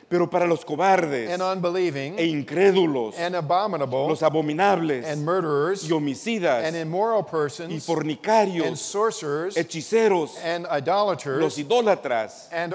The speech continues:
Speaker 2: all liars,
Speaker 1: y todos los mentirosos
Speaker 2: their part will be in the lake of fire.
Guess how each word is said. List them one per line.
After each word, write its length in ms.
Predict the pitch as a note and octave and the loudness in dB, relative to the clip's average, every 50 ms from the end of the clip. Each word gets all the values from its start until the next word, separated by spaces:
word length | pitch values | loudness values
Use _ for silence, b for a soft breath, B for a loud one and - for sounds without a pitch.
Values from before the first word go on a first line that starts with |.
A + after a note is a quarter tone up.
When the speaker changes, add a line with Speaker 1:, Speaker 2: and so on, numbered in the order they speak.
| F#3+ - | -2 0
Speaker 2:
all 540 | F#3+ F#3+ G#3 G#3 G#3 G#3+ G#3+ G#3+ G#3+ G3+ - - | 2 4 4 4 4 4 2 2 0 -2 -6 -8
liars, 800 | C#3+ D3 D#3+ F#3 A3+ C4+ D4 C4+ F#3+ D#3 C#3+ D3 E3+ G3 G3 | -6 -2 0 0 2 2 0 0 0 0 0 -2 -2 -2 -4
Speaker 1:
y 80 | E3+ D#3 B2+ - - | -4 -6 -6 -2 2
todos 400 | E3+ F#3+ A#3+ B3 D4+ C#4 A#3+ A#3 | 2 2 2 2 -2 -8 -6 -2
los 260 | A#3 G3 D#3+ B2 C#3 | -2 -2 -2 -2 -4
mentirosos 1120 | C#3 D3+ A3 B3+ B3+ A#3 - F3+ D#3+ C3+ B2 B2 B2+ B2 - - G3+ G#3+ - - - - _ - C3+ C#3 C#3+ | -2 0 0 0 0 -2 -4 -6 -4 -2 0 0 0 -2 -4 -6 -8 -8 -10 -14 -20 -20 _ -20 -14 -8 -4
Speaker 2:
their 180 | E3+ F#3+ G3 | -2 -2 -2
part 320 | F#3+ - E3+ D#3+ D#3 D3+ D3 | -2 -2 -2 -2 -2 -2 -4
will 120 | C#3+ C#3 | -6 -6
be 180 | C3+ D3 C#3+ C#3+ | -6 -6 -8 -6
in 80 | C#3 | -6
the 80 | C3+ C3 | -4 -2
lake 240 | C3+ C3+ C3+ B2+ B2+ | -2 -2 -4 -4 -8
of 100 | A#2 - | -14 -8
fire. 480 | - D#3 C#3+ C3+ A#2+ G#2+ F2+ D#2+ D#2 | -6 -4 -2 -2 -2 -4 -8 -12 -14